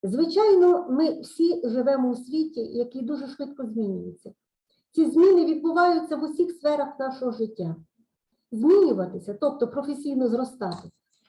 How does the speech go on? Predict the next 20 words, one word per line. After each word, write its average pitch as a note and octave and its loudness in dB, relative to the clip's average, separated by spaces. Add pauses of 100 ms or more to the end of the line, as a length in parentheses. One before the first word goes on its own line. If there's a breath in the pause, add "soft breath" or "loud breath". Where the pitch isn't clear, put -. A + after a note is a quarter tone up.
(260)
має D#4+ 0
і A3+ -4
кожен C4+ -8 (260)
педагог. F3+ -6 (2250 soft breath)
Бо D4+ 0
якщо D#4 0
людина E4+ 6
не E4 2
знає, C#4 -2
до A3+ -4
якої C#4+ -4
мети C#4 -4
вона A#3 -2
рухається, G3 -8 (600)
для A3+ 0
неї E4+ 4
жоден D#4 2
вітер E4 2
не A#3 0
буде D#4 -4